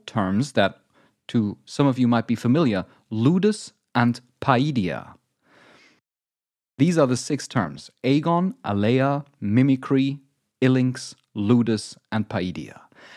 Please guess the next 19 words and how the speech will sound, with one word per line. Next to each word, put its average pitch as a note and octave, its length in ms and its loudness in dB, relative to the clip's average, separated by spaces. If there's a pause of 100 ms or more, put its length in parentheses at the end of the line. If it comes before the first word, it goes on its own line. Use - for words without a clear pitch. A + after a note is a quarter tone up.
And A#2+ 140 0
we A#2 60 2
promise G#3 460 2
you G#3+ 120 0
that E3+ 180 0
by A2+ 120 2
the B2 120 0
end G3+ 140 2
of G3+ 100 -2
this D3+ 300 -2
episode, F#2+ 460 -6
or F#2 40 -6
by F2+ 120 -6
the G2 100 -4
end A2+ 100 -2
of - 60 -6
this - 140 -18
main C3+ 240 0
story, A2 420 -2